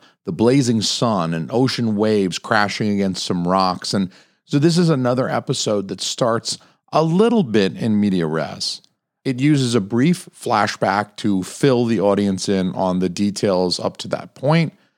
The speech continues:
Otherwise, they just start us out with the gang is on the island already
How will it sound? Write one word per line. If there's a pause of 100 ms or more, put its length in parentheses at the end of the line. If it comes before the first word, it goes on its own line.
(120)
Otherwise, (300)
they
just
start
us
out
with (380)
the
gang
is
on
the
island
already